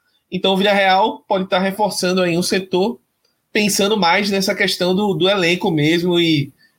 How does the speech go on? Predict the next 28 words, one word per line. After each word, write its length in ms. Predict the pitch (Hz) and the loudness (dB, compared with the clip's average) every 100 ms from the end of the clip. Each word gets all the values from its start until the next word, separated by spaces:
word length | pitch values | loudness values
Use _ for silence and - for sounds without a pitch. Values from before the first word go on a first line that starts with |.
| _ | _
ter 100 | 156 | -2
um 140 | 165 165 | 0 2
elenco 340 | 156 160 160 | 2 0 -2
suficiente 640 | - 156 - 170 151 160 | -4 -4 -2 0 0 0
pra 480 | 170 170 170 156 123 - _ _ _ _ _ - | -2 0 2 2 0 -6 _ _ _ _ _ -4
equilibrar 640 | 156 196 196 165 170 170 | -4 0 0 2 2 2
a 20 | |
Liga 520 | 165 165 175 196 208 208 | 2 0 0 0 0 -2
e, 420 | 185 185 - 175 | 0 0 0 0
e 60 | 180 | 0
a 140 | 190 | 0
Champions, 640 | - 160 143 143 117 - - | -2 0 0 -2 -6 -8 -6
fazer 280 | 139 135 151 | -4 0 0
uma 160 | 156 | 0
grande 260 | 156 151 160 | 0 0 0
campanha 480 | 180 156 147 156 170 | -2 -4 -2 0 0
nos 180 | 180 | 0
dois, 320 | 147 151 135 - | 2 2 0 -2
que 120 | - | -4
eu 60 | 127 | -2
acho 200 | 139 - | -2 -2
que 80 | |
o 80 | 156 | -4
clube 300 | 151 151 156 | -2 -2 -2
tem 160 | 156 156 | -2 -2
condições 400 | 170 160 170 156 | -2 -4 -2 -2
de 80 | 160 | 0
fazer. 500 | 180 175 147 117 | 0 0 0 -2